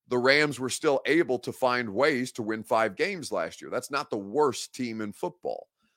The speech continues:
Um, so I don't think that the Titans, as Jeff alleges, are in danger of drafting in the top five, which may not be the best thing in the world, because at a certain point, you just need to be able to add premium talent as you reset your roster.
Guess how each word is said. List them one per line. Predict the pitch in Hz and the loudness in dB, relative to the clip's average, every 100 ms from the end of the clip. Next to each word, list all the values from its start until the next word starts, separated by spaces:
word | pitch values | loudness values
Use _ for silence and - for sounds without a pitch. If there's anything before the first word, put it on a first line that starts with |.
| _ _ - | _ _ 2
Um, | 139 131 120 110 104 - _ _ _ _ - | 4 6 4 -2 -8 -14 _ _ _ _ -6
so | - 156 | 2 6
I | 143 | 6
don't | 127 156 185 - | 4 4 2 0
think | 143 123 | -4 -4
that | 120 120 | -8 -14
the | 107 | -8
Titans, | 139 143 110 107 104 | -2 0 0 -6 -6
as | 92 | -8
Jeff | 87 131 127 | -2 -2 0
alleges, | 110 120 143 104 117 - _ _ _ _ - | -2 0 -2 -4 -8 -10 _ _ _ _ -2
are | 123 123 123 123 - | 2 4 4 0 -4
in | 143 139 | -4 2
danger | 147 180 131 135 | 2 2 -2 -4
of | 127 | -4
drafting | 147 151 170 143 | -2 -2 -2 -4
in | 113 | -6
the | |
top | 101 104 - | -2 -2 -2
five, | - 92 50 - _ _ _ _ | -4 -4 -4 -12 _ _ _ _
which | 120 156 - - - | -4 -2 -2 -8 -4
may | 147 | 0
not | 175 175 | 2 2
be | 175 | 2
the | 160 | 2
best | 180 165 | 0 0
thing | 180 | -2
in | 160 | -2
the | |
world, | 185 214 | -2 -2
because | 113 123 117 | -2 -4 -4
at | |
a | 113 | -4
certain | 190 185 | -4 -4
point, | 120 120 101 | -2 -2 -2
you | |
just | 104 131 131 | -6 -6 -8
need | 117 | -6
to | |
be | 113 | -2
able | 113 107 | 0 0
to | - | 0
add | 113 107 - | 0 0 -4
premium | 127 117 107 | -6 -6 -8
talent | - 120 120 101 104 | -4 -4 -2 -6 -10
as | 90 | -10
you | 95 | -10
reset | 98 120 117 104 | -8 -6 -4 -4
your | 95 | -4
roster. | 92 165 185 - 82 | -2 -2 -2 -8 -10